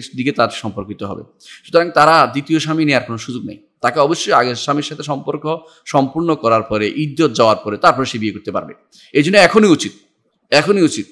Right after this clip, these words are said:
যে ব্যক্তি এই সমস্ত কাজ করছে, যেই বা যারা তারা করছে, এখনই উচিত আলাদা হয়ে যাওয়া, যতক্ষণ পর্যন্ত না আগের স্বামী থেকে নিয়ম মোতাবেক তালাক হচ্ছে, নিয়ম মোতাবেক তাদের ছাড়াছাড়ি হচ্ছে, ততক্ষণ পর্যন্ত, এবং এরপরে ইদ্যত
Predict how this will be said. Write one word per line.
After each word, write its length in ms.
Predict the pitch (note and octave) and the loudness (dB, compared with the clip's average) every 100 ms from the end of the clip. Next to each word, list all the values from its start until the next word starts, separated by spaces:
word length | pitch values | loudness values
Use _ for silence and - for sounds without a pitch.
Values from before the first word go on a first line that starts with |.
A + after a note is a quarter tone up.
| G#2 | -8
যে 200 | B2+ D3+ | 0 0
ব্যক্তি 240 | D3+ D#3 | 0 -4
এই 80 | C#3 | -6
সমস্ত 240 | C3 C3+ | -6 -10
কাজ 200 | C3+ A#2 | -4 -4
করছে, 300 | - G#2 - | -4 -10 -12
যেই 220 | - A#2 A2+ | -8 -6 2
বা 160 | B2 | 2
যারা 260 | G#2 A#2 A2 | 4 4 4
তারা 180 | F#2+ G2+ | 0 -6
করছে, 340 | - B2 - - _ - | -8 -8 -8 -12 _ 0
এখনই 320 | D3 G3+ G3 | 0 2 -2
উচিত 240 | E3 - | -2 -2
আলাদা 240 | A2 A#2+ B2+ | 0 2 0
হয়ে 180 | A2 | -2
যাওয়া, 220 | G2 G#2 - _ _ _ | -2 -4 -6 _ _ _
যতক্ষণ 340 | D3+ D3+ G3+ E3+ | 0 0 -2 -4
পর্যন্ত 320 | D#3 D3 D3+ | -4 -4 -2
না 120 | D#3+ | 2
আগের 220 | C3 B2 | 2 2
স্বামী 220 | B2+ C#3 | -4 -8
থেকে 500 | C3 C3+ C3+ - - _ - | -8 -4 -4 -4 -10 _ -6
নিয়ম 300 | D3 F#3+ D#3+ | -2 0 -2
মোতাবেক 360 | C#3 A#2 A2 - | -2 -2 -2 0
তালাক 300 | A#2 D3 - | 2 2 0
হচ্ছে, 360 | G2+ - G2 | -10 -10 -8
নিয়ম 180 | G#2 B2+ | -4 -4
মোতাবেক 360 | A#2+ - G#2+ G#2 | -4 -4 -4 -4
তাদের 180 | G#2+ A2 | -8 -6
ছাড়াছাড়ি 440 | - C3 C3 G#2+ | 2 2 2 -2
হচ্ছে, 320 | F#2+ - G2 - _ - | -4 -10 -10 -12 _ -12
ততক্ষণ 260 | C3+ D3+ | -10 -6
পর্যন্ত, 520 | C3 C3 B2+ A2+ C3 B2+ - | -6 -6 -6 -4 -2 -2 -4
এবং 200 | A#2 C#3 | -4 -2
এরপরে 360 | F3 D#3+ D3 C#3 - | 0 2 0 0 -6
ইদ্যত 300 | F3 D3+ | -6 -2